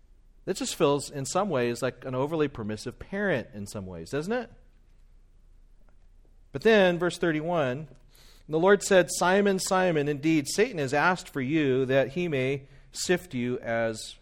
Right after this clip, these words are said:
wheat." I don't know about you, but if Jesus said that to me, the hair would go up on the back of my neck.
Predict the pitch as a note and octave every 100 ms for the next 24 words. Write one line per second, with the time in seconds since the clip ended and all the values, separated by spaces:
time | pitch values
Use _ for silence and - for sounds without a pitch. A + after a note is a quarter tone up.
0 | - A#2+ C#3+ A#2 F#2 - - - _ -
1 | - _ _ F#3+ A#3 G#3+ E3 F3+ D3 C3+
2 | A#2+ G3+ A3 - F#3+ F3+ E3+ D#3 D#3+ D#3
3 | C3 C3 D3 C#3+ A#2 B2 A#2 A#2+ A2 G2
4 | G#2+ G#2 G#2+ G2+ G2 F2+